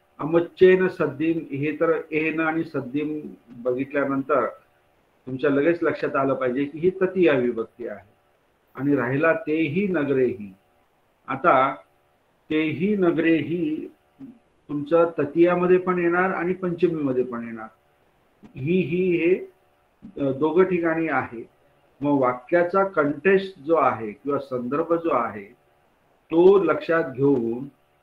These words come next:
किंवा पॅरेग्राफाचा जो काही बोध आहे तो लक्षात घेऊन त्याचा आपण अर्थ लावायचा असतो. आता जर तृतीय विभक्ती जर लावली आपण, तेही नगरेही,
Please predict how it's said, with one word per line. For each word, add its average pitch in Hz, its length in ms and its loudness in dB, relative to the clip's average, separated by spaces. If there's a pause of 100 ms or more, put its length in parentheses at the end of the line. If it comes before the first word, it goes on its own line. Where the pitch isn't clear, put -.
(140)
किंवा 151 420 2 (300)
पॅरेग्राफाचा 156 1040 0
जो 143 220 -4
काही 151 200 -4
बोध 139 420 -2
आहे 113 380 -2 (640)
तो 156 140 -2
लक्षात 151 340 -2
घेऊन 143 280 -6
त्याचा 139 360 -6
आपण 135 340 -6
अर्थ 123 300 -10 (520)
लावायचा 107 500 -6
असतो. - 260 -18 (2250)
आता 165 200 0
जर 170 180 4
तृतीय 180 400 4
विभक्ती 180 420 6
जर 165 200 2
लावली 143 300 2
आपण, 123 360 0
तेही 147 420 -2
नगरेही, 120 680 -4